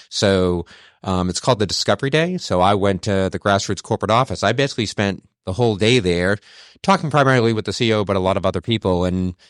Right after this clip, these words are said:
and we went, it was pretty rigorous. I mean, you know, we went through my background. We talked a lot about Grassroots, you know, what ideas I had, what I was looking for, what I wasn't looking for, 'cause you don't wanna bring on anybody. And there's a lot of franchisees I know Grassroots is turned away because,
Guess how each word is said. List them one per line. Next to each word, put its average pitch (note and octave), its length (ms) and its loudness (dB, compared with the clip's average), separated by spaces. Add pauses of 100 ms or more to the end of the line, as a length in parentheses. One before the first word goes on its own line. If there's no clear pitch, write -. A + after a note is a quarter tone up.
(260)
and F#2 140 -6
we A#2+ 100 0
went, F3 280 0
it C#3+ 80 -4
was G3+ 160 -2
pretty B3 220 0
rigorous. B2 420 4
I G#2+ 60 0
mean, F#2+ 340 0 (220)
you G#2 140 -4
know, G2 100 0
we F#2+ 140 -2
went G2+ 160 0
through A#2+ 120 -2
my A2 200 4
background. E2+ 560 -2
We F2+ 80 -6
talked G2 220 -2
a G2 40 2
lot G2 140 2
about G2 200 0
Grassroots, G2 640 0
you F2 80 -4
know, E2+ 140 0
what F2 280 -2 (400)
ideas G2+ 400 2
I F#2 120 4
had, F2 220 0
what F2+ 140 0
I F#2+ 80 2
was F#2+ 160 -4
looking G2 200 -2
for, E2+ 220 -2
what F2 140 0
I F2 60 0
wasn't F#2 240 -2
looking D#2+ 200 -6
for, E2 200 -4
'cause E2 440 -4
you A2 100 -2
don't D3+ 100 2
wanna D3+ 160 2
bring A#2+ 180 2
on G#2 160 2
anybody. E2+ 380 0
And F2 100 -2
there's G2 240 2
a G2 60 0
lot F#2+ 200 2
of F#2 200 -2 (420)
franchisees A2+ 680 4
I G2+ 60 2
know F#2 140 -2
Grassroots F#2+ 540 -2
is F#2 340 -2 (380)
turned A2+ 240 0
away A#2 320 4
because, F#2 720 -2